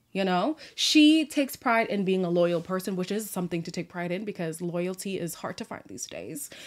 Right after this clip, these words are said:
Um, but unfortunately, it was to the wrong person. You know, we had let,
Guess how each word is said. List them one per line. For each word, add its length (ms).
Um, 600
but 140
unfortunately, 520
it 60
was 180
to 140
the 80
wrong 220
person. 420
You 120
know, 280
we 240
had 220
let, 260